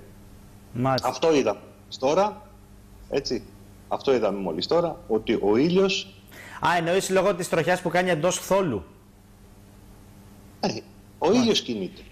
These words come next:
Speaker 1: Ο ήλιος κινείται. Α, ο
Speaker 2: Ο
Speaker 1: ήλιος
Speaker 2: ήλιος
Speaker 1: κινείται, δεν κινείται η γη γύρω από τον ήλιο, όπως μας μάθανε.
Speaker 2: Όχι, βέβαια.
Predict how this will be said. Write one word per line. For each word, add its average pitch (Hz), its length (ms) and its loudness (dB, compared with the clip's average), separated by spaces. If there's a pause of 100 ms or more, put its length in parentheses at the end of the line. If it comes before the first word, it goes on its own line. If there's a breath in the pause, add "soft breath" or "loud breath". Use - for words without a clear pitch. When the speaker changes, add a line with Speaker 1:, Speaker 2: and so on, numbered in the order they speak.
Speaker 1:
Ο 131 120 2
ήλιος 151 180 0
κινείται. 139 340 -2 (800 loud breath)
Α, 151 120 2
ο 170 40 4
Speaker 2:
Ο - 20 2
Speaker 1:
ήλιος 196 140 2
Speaker 2:
ήλιος 233 180 2
Speaker 1:
κινείται, 185 220 0
δεν 175 140 0
κινείται 202 280 2
η 180 100 4
γη 147 180 2
γύρω 135 260 4
από 117 80 2
τον 117 120 0
ήλιο, 110 320 0 (300)
όπως 147 240 2
μας 143 160 0
μάθανε. 131 240 2
Speaker 2:
Όχι, 135 80 -2
βέβαια. 110 240 0